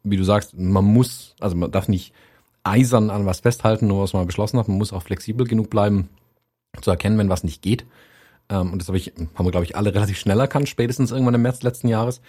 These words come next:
Und dann war für mich dieses, diese Neubetrachtung, ähm, letztes Jahr ganz, ähm, so ü-, stand über allem ein bisschen. Ähm, hat sich dann natürlich auch über das Jahr hin,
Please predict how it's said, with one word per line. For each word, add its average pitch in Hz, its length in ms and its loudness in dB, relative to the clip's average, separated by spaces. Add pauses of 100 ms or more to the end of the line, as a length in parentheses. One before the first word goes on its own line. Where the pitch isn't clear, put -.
(280)
Und 110 60 2
dann 110 100 4
war 113 100 4
für 120 100 2
mich 113 140 2
dieses, 104 500 -2
diese 101 160 0
Neubetrachtung, 104 840 2 (340)
ähm, 82 420 -6 (220)
letztes 87 360 -4
Jahr 85 140 -2
ganz, - 460 -6 (760)
ähm, 85 420 -4 (580)
so 101 100 -8 (120)
ü-, 151 120 -8
stand 107 260 2
über 131 240 2
allem 95 380 0
ein 85 100 -6
bisschen. 80 400 -10 (580)
Ähm, 98 280 -2
hat - 180 0
sich - 100 -14
dann 143 120 4
natürlich 123 400 2
auch 110 200 -4
über 123 120 0
das 101 120 -2
Jahr 101 240 2
hin, 127 360 0